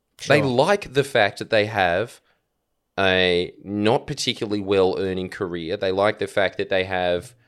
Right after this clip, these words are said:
Speaker 1: a mortgage up to their eyeballs in a house in an area that is not great.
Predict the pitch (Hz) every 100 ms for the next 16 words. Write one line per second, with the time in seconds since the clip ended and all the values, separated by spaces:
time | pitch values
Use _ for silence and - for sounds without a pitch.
0 | _ - 98 98 107 107 101 90 - 92
1 | - 95 87 90 90 90 87 85 87 82
2 | 95 90 95 85 87 87 95 90 87 87
3 | 85 82 85 87 82 90 85 85 80 -
4 | _ _ _ _ _ 98 95 87 98 90
5 | 92 92 98 131